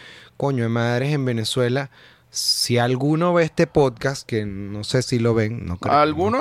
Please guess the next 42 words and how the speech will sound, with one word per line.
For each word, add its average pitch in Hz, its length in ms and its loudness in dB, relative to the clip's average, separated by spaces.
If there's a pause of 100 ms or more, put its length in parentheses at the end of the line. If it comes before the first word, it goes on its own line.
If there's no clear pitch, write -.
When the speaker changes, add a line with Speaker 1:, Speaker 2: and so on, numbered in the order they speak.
(120)
Speaker 1:
estoy 208 80 2
Speaker 2:
lo, 151 140 0
puede 165 220 6
Speaker 1:
seguro. 131 140 0
Speaker 2:
ser 208 140 -2
que 208 320 2
alguno 147 420 2
lo 156 160 4
vea, 127 320 4
Speaker 1:
Bueno. 117 180 2
Speaker 2:
o - 60 -6
no, 123 160 2
no, 131 160 2
no 139 180 4
lo 180 120 4
sé, 127 280 4
no 113 140 2
lo 147 80 4
Speaker 1:
Ajá, 110 120 2
Speaker 2:
sé. 113 80 2
Speaker 1:
les 110 120 2
digo, 131 220 2
no 151 160 4
vayan 185 280 4
pa' 196 100 -2
esa 190 220 0
vaina 139 440 0
porque 131 180 -2
no 127 140 -2
tienen 165 260 0
ni 135 120 0
puta 175 560 -4
idea, 131 540 2
huevón, 120 360 -2
de 135 80 0
lo 113 160 -2
que 113 80 -6
es 107 40 -8
vivir 127 260 -2
en 131 40 -4
Estados 127 340 -4
Unidos, 110 460 -2